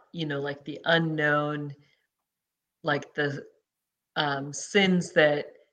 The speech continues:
you know, are not necessarily willful. You know, when you fall into temptation, you're not expecting to fall into that temptation. That, you know, the, the word adulteries here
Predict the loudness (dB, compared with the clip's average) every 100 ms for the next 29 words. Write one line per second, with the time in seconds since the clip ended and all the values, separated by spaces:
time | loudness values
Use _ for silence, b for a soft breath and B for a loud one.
0 | _ _ _ _ -2 2 2 0 -4 -14
1 | _ _ _ -2 4 6 6 2 -2 -4
2 | -8 0 0 0 -4 -8 -2 0 -2 2
3 | 4 4 2 0 B B _ _ -8 -4
4 | -4 -4 -2 4 4 4 0 -8 -4 -4
5 | -2 -2 0 0 -2 -2 -4 -2 -2 -2
6 | -6 -8 0 4 4 2 -8 -8 -12 -18
7 | _ _ _ _ _ -8 2 6 8 6
8 | 2 0 2 2 0 -6 -2 -2 0 -2
9 | -2 -4 -6 -8 -12 -14 -6 -4 -4 -4
10 | -4 -6 -8 -4 -4 0 0 0 -2 2
11 | 2 4 0 -6 -8 -8 -8 -10 -6 -2
12 | 2 2 0